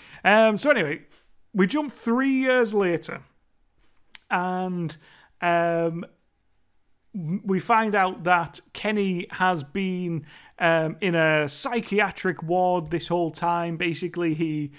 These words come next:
completely, you know, lost his mind when, um, when, when the, when this incident happened. So, like, his life,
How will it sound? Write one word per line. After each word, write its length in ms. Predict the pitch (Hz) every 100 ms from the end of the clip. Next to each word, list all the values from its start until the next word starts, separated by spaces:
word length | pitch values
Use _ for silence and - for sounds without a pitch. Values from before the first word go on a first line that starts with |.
| - - _
completely, 1160 | - 175 - - 190 220 233 233 190 185 165 - - - -
you 160 | 165
know, 140 | 165 156
lost 380 | 170 180 -
his 120 | 180 156
mind 520 | 170 170 170 170 160
when, 360 | 165 160 160
um, 500 | 160 156 156 151 143 - _ _ - 185
when, 300 | 175 175 190
when 220 | 180 165
the, 80 | 160
when 380 | 156 190 190 165
this 180 | 160 -
incident 440 | 185 147 160 165
happened. 480 | 151 151 170 160 151
So, 200 | 170 165
like, 160 | 165 156
his 220 | 277 233
life, 560 | 196 196 156 139 -